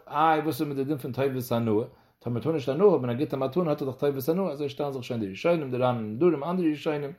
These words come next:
זאגן זיי, זיי זאגן, נאך נאמי, ער זאל אזוי זאגן, הער, איך קען נישט הנאה פון דער געלט. טא מען, ווען דו ווילסט, קענסטו עס נעמען. עס איז נישט ממש א מתנה. ווי אין איין לוי,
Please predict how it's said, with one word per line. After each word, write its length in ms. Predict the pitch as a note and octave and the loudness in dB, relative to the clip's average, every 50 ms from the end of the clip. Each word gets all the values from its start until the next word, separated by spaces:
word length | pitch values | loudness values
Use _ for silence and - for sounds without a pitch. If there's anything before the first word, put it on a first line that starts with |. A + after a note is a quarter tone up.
| _ - - - - - - _ _ _ - | _ -20 -20 -20 -20 -20 -20 _ _ _ -2
זאגן 160 | A3+ A3+ A3+ | -2 0 2
זיי, 80 | A3 | 2
זיי 120 | F3+ F#3 F3 | 2 4 2
זאגן, 140 | D#3+ F#3+ F#3+ | 4 2 2
נאך 160 | F3+ - E3+ | 2 0 0
נאמי, 420 | D#3+ E3 F3 G3 F#3+ F3 D#3+ D3+ D3+ - - - - _ _ _ - | 2 4 4 6 8 8 8 6 6 2 -16 -20 -20 _ _ _ -8
ער 80 | - C#3 | -4 0
זאל 120 | C3 E3 | 2 2
אזוי 140 | D#3+ D#3 F3+ | 2 4 4
זאגן, 260 | G3+ B3 G#3+ G3 F#3 | 4 2 2 2 0
הער, 260 | D3+ D3 E3 E3+ C#3 A#2+ - - - - - - | 0 2 2 2 2 0 -2 -8 -18 -20 -16 -10
איך 100 | - B2+ | -10 -8
קען 160 | - - F#3 F#3 | -2 0 0 0
נישט 160 | F3+ C3+ - | 0 0 0
הנאה 340 | D3+ E3+ F3+ F3 E3 D3 C3 | 2 4 4 4 4 2 -2
פון 140 | - C#3 | -4 -2
דער 100 | C3 B2+ | 0 2
געלט. 540 | A2 A2+ A2+ B2+ D#3+ - - _ _ _ - G3 - - E3 - | 4 4 4 4 2 0 -8 _ _ _ -2 -2 -2 -4 -8 -2
טא 100 | - F#3 | 0 0
מען, 80 | F#3+ | 2
ווען 140 | F#3+ G3+ F#3+ | 2 0 0
דו 80 | F3+ A#3+ | 2 2
ווילסט, 240 | C#4 B3+ F#3+ - | 2 2 2 0
קענסטו 280 | - F3+ F3 D#3+ - E3 | -2 -2 -2 0 -2 -4
עס 140 | D#3 - - | -4 -2 0
נעמען. 260 | E3+ F3 D#3+ C#3+ A#2+ | 4 4 4 4 2
עס 120 | G#2+ - | -4 -8
איז 0 | |
נישט 140 | E3 D3 C3 | -8 -8 -4
ממש 260 | D3 D3 C#3+ C#3 A#2 | -4 -4 -2 -2 -2
א 40 | B2+ | -2
מתנה. 360 | A#2+ A2+ G#2+ - B2 A#2 G#2+ - - _ _ _ _ _ - - - _ _ _ _ _ _ _ _ - | -2 -2 0 0 0 0 0 -4 -8 _ _ _ _ _ -20 -20 -20 _ _ _ _ _ _ _ _ 0
ווי 100 | A2+ C3+ | 2 2
אין 80 | C#3 C3+ | 2 4
איין 300 | C3+ C3+ D3 F3 G#3 F#3+ | 4 2 4 4 4 4
לוי, 380 | D#3 C#3 C3 C3 C3 C3 C3+ | 4 4 4 2 0 -4 -6